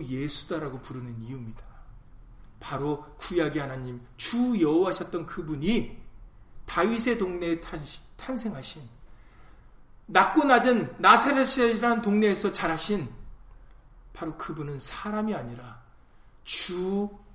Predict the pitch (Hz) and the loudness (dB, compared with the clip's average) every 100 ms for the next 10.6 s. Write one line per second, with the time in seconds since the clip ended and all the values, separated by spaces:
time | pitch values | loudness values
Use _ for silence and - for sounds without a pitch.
0 | - 139 135 127 117 - - - 190 208 | -6 -6 -4 -6 0 0 0 -4 -2 -2
1 | 190 175 123 139 - 156 147 135 123 - | -2 -6 -6 -6 -6 -8 -6 -8 -10 -12
2 | 117 117 - - - - - - - - | -16 -18 -20 -20 -20 -20 -20 -20 -20 -20
3 | - - - - - - - - 226 214 | -20 -20 -20 -20 -20 -20 -20 -10 -4 0
4 | 208 170 151 - 135 131 120 120 - - | 0 -2 -8 -14 -16 -16 -18 -20 -20 -20
5 | - - - - - - - - - - | -20 -18 -18 -18 -20 -20 -20 -20 -20 -20
6 | - - 220 233 170 160 214 208 196 185 | -20 -8 -4 -2 -2 -2 0 0 -2 -4
7 | 175 190 190 180 170 165 - 160 175 160 | -2 -2 -2 -6 -6 -8 -6 -4 -4 -6
8 | 185 202 143 131 127 180 - - - 156 | -8 -10 -12 -12 -14 -14 -14 -20 -10 -6
9 | 139 165 180 165 160 - 139 - - 320 | -4 -4 -4 -4 -8 -10 -12 -10 -10 -8
10 | 311 302 262 240 214 202 | -6 -4 -4 -6 -8 -14